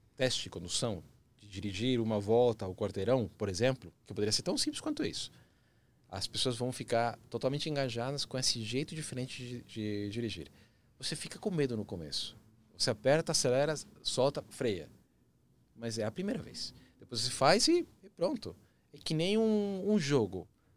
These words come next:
Tão simples quanto isso. Você é, é, fo-,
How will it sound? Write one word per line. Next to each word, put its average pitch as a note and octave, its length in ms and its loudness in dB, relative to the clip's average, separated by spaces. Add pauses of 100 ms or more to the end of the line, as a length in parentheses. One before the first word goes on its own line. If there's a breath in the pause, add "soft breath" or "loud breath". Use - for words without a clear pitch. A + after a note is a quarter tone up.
(120)
Tão G#3+ 160 0
simples A3+ 380 4
quanto E3+ 300 -2
isso. - 280 -2 (360 soft breath)
Você G#3 420 4 (320)
é, F3 320 6
é, D3+ 160 0
fo-, - 380 -8